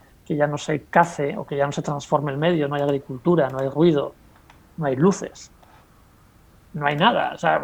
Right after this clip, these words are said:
quiero decir, si, si, si, si tú, si, si nos piden que diseñemos un lugar <laughs> perfecto para la naturaleza, es un lugar que no tiene ruido, que no tiene luces, que no tiene,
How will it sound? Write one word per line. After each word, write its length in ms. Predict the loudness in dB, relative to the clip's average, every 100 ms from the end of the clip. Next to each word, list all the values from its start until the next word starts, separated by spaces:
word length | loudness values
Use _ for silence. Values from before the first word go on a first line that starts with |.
| -2
quiero 160 | 0 0
decir, 100 | 0
si, 200 | -4 -6 -16 -6
si, 180 | -6
si, 220 | -2 -4 -6
si 240 | -10 -8 -6
tú, 360 | 4 8 8 6
si, 80 | -4 -10
si 120 | -10 -8
nos 140 | -2
piden 320 | 4 6 6
que 80 | 6
diseñemos 600 | 4 2 0 0 0 0
un 80 | 2
lugar 280 | 4 2 2
<laughs> 100 | 0
perfecto 640 | -2 0 0 2 0 0 -20 _ _ -20 -20 _ _ 2
para 180 | 2
la 60 | 2
naturaleza, 680 | -2 2 4 4 4 2 0 -6 -20 _ -8
es 180 | -6 -4
un 180 | -6 -2
lugar 480 | 2 6 6 4 -6 _ _ _ _ _ _
que 100 | -10
no 80 | -6
tiene 240 | -4 -2
ruido, 320 | 6 8 8
que 80 | 4
no 100 | -2
tiene 200 | -2 4
luces, 420 | 6 6 4 0
que 80 | -2
no 140 | -6 -4
tiene, 460 | -2 -2 -4 -6